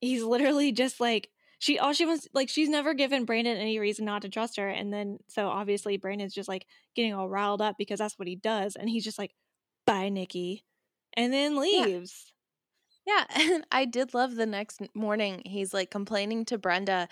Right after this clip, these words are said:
Speaker 2: <laughs> I love it. She's like, "Yeah, I haven't seen or heard from Dylan in three days." And he's like, "Whoa, whoa, whoa. We're talking about my problems."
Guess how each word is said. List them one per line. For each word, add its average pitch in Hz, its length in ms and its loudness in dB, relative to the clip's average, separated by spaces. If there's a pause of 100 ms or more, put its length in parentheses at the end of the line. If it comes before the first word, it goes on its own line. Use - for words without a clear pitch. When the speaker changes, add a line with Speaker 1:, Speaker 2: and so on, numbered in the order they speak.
(120)
Speaker 2:
<laughs> - 160 -20
I 240 140 4
love 247 180 0
it. 277 100 -4
She's 240 140 -6
like, 277 160 0
"Yeah, 403 180 8
I 254 100 6
haven't 392 260 4
seen 339 200 2
or 339 100 6
heard 320 160 2
from 302 160 2
Dylan 330 280 6
in 247 80 2
three 285 180 2
days." 311 280 6
And 220 80 0
he's 262 120 2
like, 226 160 0
"Whoa, 226 140 6
whoa, 214 160 6
whoa. 175 320 2 (800)
We're 247 80 0
talking 330 240 4
about 220 240 6
my 190 320 2
problems." - 960 -8